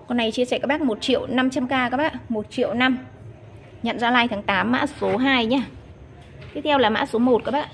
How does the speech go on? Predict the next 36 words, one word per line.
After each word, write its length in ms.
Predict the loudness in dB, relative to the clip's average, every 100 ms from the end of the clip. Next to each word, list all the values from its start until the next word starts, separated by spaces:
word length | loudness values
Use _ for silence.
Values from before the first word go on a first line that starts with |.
| -10
Một 300 | -8 -8 -6
cây 120 | -4 0
tố 160 | 0
chất 220 | 0 -4 -4
cũng 140 | -6
vẫn 100 | -6
là 140 | -4 -4
một 120 | -2
cây 120 | -2
nguyên 220 | 2 2 2
bản. 220 | 2 0 -6 -12 -20 -20 -20 -20 -20 -20 -8
Ờ, 100 | -4
chia 140 | 0 2
sẻ 140 | 2
các 80 | 4
bác 180 | 2 4
cây 100 | 4
này 120 | 6
một 200 | 4 4
triệu 180 | 2 4
ba 200 | 2 2
trăm 180 | 0
tám 200 | 2 2
mươi 100 | 2
nghìn. 180 | 2 2 -2 -8
Này, 200 | -8 -8
không 260 | -6 0 2
bỏ 120 | 2
một 160 | 2
cái 80 | 0
lá 100 | 0
gốc 200 | 0 0
nào 140 | 0 4
luôn 180 | 4
các 60 | 4
bác. 160 | 2